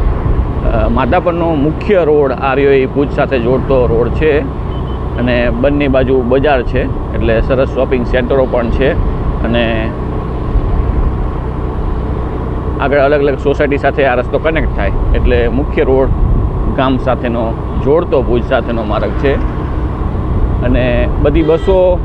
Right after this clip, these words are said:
ટ્રાવેલ્સો આ રોડથી ચાલે, એટલે પ્રવાસીઓને પણ પિકઅપ કરી શકે, લઈ શકે.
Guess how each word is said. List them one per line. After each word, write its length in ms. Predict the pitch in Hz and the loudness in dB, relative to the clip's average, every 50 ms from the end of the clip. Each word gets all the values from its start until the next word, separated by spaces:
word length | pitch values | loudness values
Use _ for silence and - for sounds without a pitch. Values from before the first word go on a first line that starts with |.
| - - | 0 0
ટ્રાવેલ્સો 720 | 147 147 160 175 170 156 120 170 165 165 165 160 151 147 - - | 2 2 2 0 0 0 2 2 4 4 4 4 2 0 -2 0
આ 100 | 151 151 | 0 2
રોડથી 320 | 147 143 147 139 127 151 135 | 2 2 2 2 0 -2 0
ચાલે, 300 | 110 143 147 156 160 147 | 0 0 2 2 2 2
એટલે 520 | 135 135 127 123 - 135 139 135 135 131 | 4 2 2 0 2 2 2 2 4 2
પ્રવાસીઓને 720 | 120 - - 131 139 143 147 139 - 143 147 131 131 135 131 | 0 0 0 0 0 2 2 0 2 0 2 2 2 2 2
પણ 360 | 120 131 131 131 131 - - - - - - - - - - - - - - - - - - - - - - - - - | 2 2 4 4 4 4 4 4 4 4 4 4 4 4 4 4 2 2 4 2 4 4 4 4 4 2 2 0 -2 -2
પિકઅપ 260 | - 160 131 175 170 139 - - | 0 2 2 2 2 2 2 0
કરી 160 | 151 147 139 | 0 0 0
શકે, 260 | - 147 127 160 180 | 0 0 0 2 2
લઈ 180 | 147 135 147 156 | 2 2 2 2
શકે. 300 | - 135 - - 151 | 0 -2 0 0 0